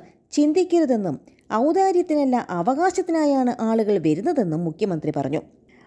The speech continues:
അനാവശ്യ കാലതാമസം ഒഴിവാക്കി എല്ലാ പദ്ധതികളും സമയബന്ധിതമായി പൂർത്തീകരിക്കപ്പെടണം. ജോലിയുടെ ഭാഗമായി കിട്ടുന്ന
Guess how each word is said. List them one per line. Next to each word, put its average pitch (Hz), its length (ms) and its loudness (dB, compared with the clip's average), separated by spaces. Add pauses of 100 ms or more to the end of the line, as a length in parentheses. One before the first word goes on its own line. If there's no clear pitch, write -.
(180)
അനാവശ്യ 196 420 2 (100)
കാലതാമസം 240 720 0
ഒഴിവാക്കി 185 440 -4 (380)
എല്ലാ 240 220 2 (120)
പദ്ധതികളും 247 600 2
സമയബന്ധിതമായി 247 880 0
പൂർത്തീകരിക്കപ്പെടണം. 190 880 -4 (480)
ജോലിയുടെ 359 680 4
ഭാഗമായി 311 400 0
കിട്ടുന്ന 254 320 -2